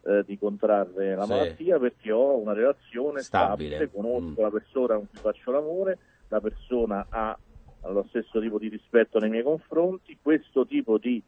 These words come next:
Speaker 1: prevenzione e di educazione anche al sesso è secondo noi la principale arma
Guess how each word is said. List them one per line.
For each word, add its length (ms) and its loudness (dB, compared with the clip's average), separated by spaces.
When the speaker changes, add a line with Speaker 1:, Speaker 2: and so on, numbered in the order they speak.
Speaker 1:
prevenzione 1200 2
e 220 -8
di 140 -4
educazione 920 -2
anche 320 -8
al 80 -4
sesso 540 -6
è 260 2
secondo 420 0
noi 340 -6
la 240 0
principale 760 0
arma 500 2